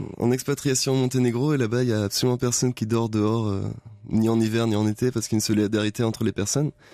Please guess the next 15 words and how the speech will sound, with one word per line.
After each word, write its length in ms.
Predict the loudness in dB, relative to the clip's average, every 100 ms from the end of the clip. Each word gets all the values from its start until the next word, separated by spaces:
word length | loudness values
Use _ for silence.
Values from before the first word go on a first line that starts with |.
| -20 _ -2
Et, 180 | 2 2
euh, 240 | 2 0 -2
je 140 | -2
suis 180 | -2 0
rentré 380 | 0 0 0 0
entre 260 | -2 -2
deux 120 | 0
missions, 600 | 0 0 0 0 2 0 0
euh, 40 |
par 180 | -4 -4
Paris 460 | -2 0 0 2
au 80 | 2
mois 160 | 2 0
de 40 |
janvier. 360 | 0 2 0